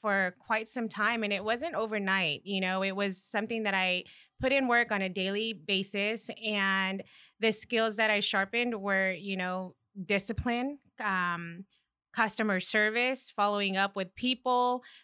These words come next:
building relationships, 'cause I believe that that's part of the sales that process that is now getting watered down. Um, it's not about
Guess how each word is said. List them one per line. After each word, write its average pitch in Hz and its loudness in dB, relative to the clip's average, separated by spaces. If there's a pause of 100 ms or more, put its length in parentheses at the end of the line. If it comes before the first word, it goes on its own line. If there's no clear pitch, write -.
building 226 2
relationships, 208 0
'cause 220 -2
I 208 2
believe 208 -2
that 185 0
that's 202 -2 (240)
part 214 0
of 214 -2
the 190 -2
sales 196 -2
that 185 -2 (520)
process 247 2
that 196 2
is 185 -2
now 190 0
getting 196 -4 (300)
watered 208 2
down. 202 2 (180)
Um, 202 -2
it's 196 -4
not 208 2
about 190 2